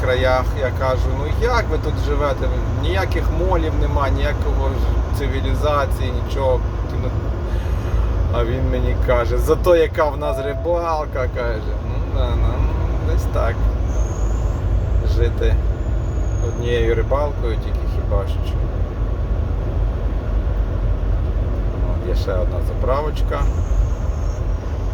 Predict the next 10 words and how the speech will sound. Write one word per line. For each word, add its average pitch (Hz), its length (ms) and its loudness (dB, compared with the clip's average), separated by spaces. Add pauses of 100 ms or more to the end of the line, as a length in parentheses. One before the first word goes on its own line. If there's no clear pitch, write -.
(140)
О, 98 360 0
є 123 80 0
якась 165 240 0
цивілізація, 170 880 0
бачите, 135 400 -2
а 117 40 -2
я, 131 260 0 (120)
а 120 60 -2
я 151 320 0 (380)
нарікаю. 123 680 0